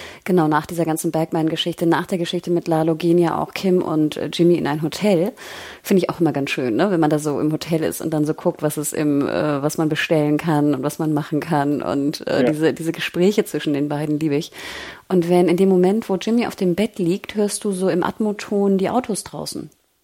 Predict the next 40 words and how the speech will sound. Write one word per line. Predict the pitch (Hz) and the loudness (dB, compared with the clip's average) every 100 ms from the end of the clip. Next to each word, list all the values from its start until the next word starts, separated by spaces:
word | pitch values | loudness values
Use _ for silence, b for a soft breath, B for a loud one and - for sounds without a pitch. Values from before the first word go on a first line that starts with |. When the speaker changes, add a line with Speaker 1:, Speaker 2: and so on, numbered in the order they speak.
| _ _ _ - | _ _ _ -16
Speaker 1:
Also | 180 | -14
du | 175 | -14
hörst | 208 220 | -14 -14
vorbeifahrende | 190 175 185 185 180 | -10 -10 -10 -10 -6
Speaker 2:
Ja. | 143 | -6
Speaker 1:
Autos | 120 - 175 | -8 -12 -12
und | 170 | -8
du | |
hörst | 175 185 | -6 -8
einfach | - 165 | -8 -10
das, | - 170 180 | -10 -10 -10
was | 175 | -8
man | 160 | -6
in | 165 | -4
der | 147 151 - | -4 -6 -10
Stadt | - - 160 - | -14 -6 -6 -4
in | 185 143 | -4 -4
Anführungsstrichen | 165 - 175 170 185 170 170 | -4 -4 -6 -4 -6 -6 -6
einfach | - 160 160 - - _ _ - | -6 -6 -6 -6 -14 _ _ 0
hört. | 233 - - B B B B B B B | 0 0 -12 B B B B B B B
Und | 190 | -2
das | 196 | 2
sind | 247 | 0
so | 220 | 0
Kleinigkeiten, | - 214 214 214 - 202 196 180 127 - | -2 0 0 -2 -2 -2 0 0 0 -2
ich, | - | -2
mich | 202 196 | 0 2
wundert's | 226 240 - | 4 4 4
immer, | 180 165 | 0 2
warum | 165 175 175 | 2 4 2
so | 175 | 2
viele | - 190 180 | -2 -2 0
Serien | 180 196 190 | 2 4 4
es | 175 175 | 2 0
nicht | 165 | 0
machen, | 185 214 175 165 | 0 2 2 4
weil | 165 | 2
ich | 170 | 0
finde, | 190 180 | 0 0
das | 180 | 0